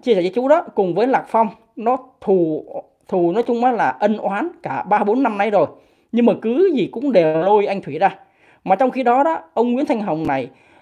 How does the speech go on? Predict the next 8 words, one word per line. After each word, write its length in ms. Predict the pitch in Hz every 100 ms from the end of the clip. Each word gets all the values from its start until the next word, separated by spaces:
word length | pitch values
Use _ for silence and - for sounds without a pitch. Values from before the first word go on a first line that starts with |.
| _ -
là 260 | 175 143
từng 680 | 143 - 214 190 175 165 170 - _
làm 360 | 175 175 160 156 151
cho 120 | 202
anh 140 | 202
Thủy 120 | 170
Phan 280 | 143 196 202 156 _ _
ba 280 | 220 233